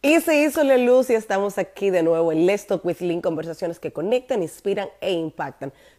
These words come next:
Yo soy su host, Lynette García, y estoy más que feliz con compartir con ustedes una comunidad maravillosa en la que todos queremos ser mejores y que para eso estamos, para aprender. Y ya desde hoy,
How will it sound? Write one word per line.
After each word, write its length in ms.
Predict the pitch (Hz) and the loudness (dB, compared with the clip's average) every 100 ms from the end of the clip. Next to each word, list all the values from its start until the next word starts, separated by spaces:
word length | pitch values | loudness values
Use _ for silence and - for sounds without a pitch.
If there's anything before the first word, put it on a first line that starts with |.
| - | -4
Yo 180 | 339 | -2
soy 220 | - 262 240 | 0 0 0
su 200 | 233 196 | -2 -2
host, 180 | 196 | -4
Lynette 260 | 170 156 147 | -4 -6 -6
García, 480 | 156 151 - 165 156 | -10 -12 -8 -6 -6
y 40 | |
estoy 320 | 151 - 170 160 | -8 -8 -6 -6
más 220 | 160 165 | -8 -10
que 120 | 156 | -12
feliz 340 | - 143 151 | -8 -8 -8
con 140 | - 143 | -10 -12
compartir 480 | 160 175 - 214 208 | -12 -14 -8 -8 -4
con 160 | 185 | -6
ustedes 480 | 175 - 190 190 - _ _ _ | -6 -6 -6 -6 -10 _ _ _
una 200 | 254 285 | 2 2
comunidad 420 | 254 226 190 185 | 2 0 0 -2
maravillosa 680 | 175 165 156 151 151 147 147 | -2 -4 -4 -4 -6 -8 -10
en 80 | 151 | -10
la 120 | 143 | -12
que 100 | 143 | -14
todos 420 | 135 160 151 165 | -8 -4 -4 -6
queremos 540 | - 135 135 139 - - | -8 -8 -8 -10 -14 -20
ser 360 | - - 147 143 | -14 -8 -6 -6
mejores 580 | 139 135 131 120 - _ _ _ | -12 -10 -12 -12 -18 _ _ _
y 140 | 180 | -8
que 100 | - | -6
para 260 | 151 143 147 | -8 -10 -10
eso 200 | 175 202 | -10 -12
estamos, 480 | - 156 156 175 - | -16 -14 -14 -16 -20
para 400 | - 151 156 - | -14 -12 -12 -14
aprender. 760 | 147 147 - 139 147 135 - - _ _ _ | -14 -14 -12 -12 -12 -14 -18 -20 _ _ _
Y 140 | 175 165 | -4 0
ya 180 | 175 | 2
desde 420 | 202 196 180 175 - _ _ _ _ | 2 0 -2 -4 -6 _ _ _ _
hoy, 320 | - 226 262 | 2 4 4